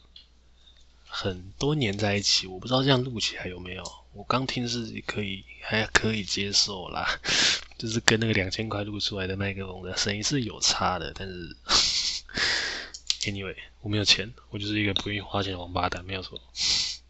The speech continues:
对，我觉得我应该有很多事情可以讲，但是我现在脑袋一片空白，跟我刚才一样。反正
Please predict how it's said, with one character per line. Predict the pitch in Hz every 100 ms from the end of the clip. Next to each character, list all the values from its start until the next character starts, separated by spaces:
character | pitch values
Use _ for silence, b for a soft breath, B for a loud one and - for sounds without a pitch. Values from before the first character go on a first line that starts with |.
| - - - - B B B B B B - -
对， | - 92
我 | 92 95
觉 |
得 | 107
我 | 107
应 | 107
该 |
有 | 110
很 | 104
多 | 107
事 | 101
情 | 107 98
可 |
以 | - 95
讲， | 90
但 | 101
是 |
我 | 98 95
现 |
在 | 101
脑 | 98
袋 | 92 98
一 |
片 | 95 95
空 | - 95
白， | 87 - -
跟 | 104
我 |
刚 | - 101
才 | - 92
一 |
样。 | 95 - - b b b b b - - - - - - - B B B B B - - - - - - - - - - - - - -
反 | - 98
正 | 98 101 95 90